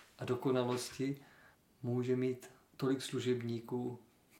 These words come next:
A když člověk vidí, jak kolem něj ta příroda roste,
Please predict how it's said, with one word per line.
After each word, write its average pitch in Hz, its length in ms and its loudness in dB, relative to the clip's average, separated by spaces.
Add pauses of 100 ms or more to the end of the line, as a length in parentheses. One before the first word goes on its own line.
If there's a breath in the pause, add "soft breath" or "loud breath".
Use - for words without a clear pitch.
(180)
A - 80 -6
když 120 200 -4
člověk 131 260 0
vidí, 127 240 0
jak - 200 -2
kolem 123 400 -2
něj 120 120 0
ta 123 140 -2
příroda 120 420 0
roste, 120 520 -4